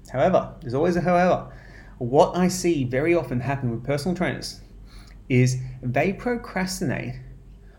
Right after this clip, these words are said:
on calling clients, on following up clients, on responding to text to clients and other cl-, emails, for example, other client-related issues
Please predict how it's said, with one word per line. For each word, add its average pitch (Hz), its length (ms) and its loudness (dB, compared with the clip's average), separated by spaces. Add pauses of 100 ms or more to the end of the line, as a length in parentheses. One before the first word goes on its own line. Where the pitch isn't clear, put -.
(120)
on 120 260 0
calling 143 440 -2
clients, - 580 -6 (320)
on 117 300 0
following 117 420 2
up 135 220 -2
clients, 139 500 -6 (600)
on 123 140 4
responding 180 640 2
to 127 120 0
text 160 400 -4
to 156 80 -4
clients 151 540 -4 (420)
and 120 400 2
other 165 500 2
cl-, - 200 -10 (160)
emails, 156 440 2
for 151 120 -2
example, 143 420 0
other 147 180 2
client-related 135 760 -2
issues 127 480 2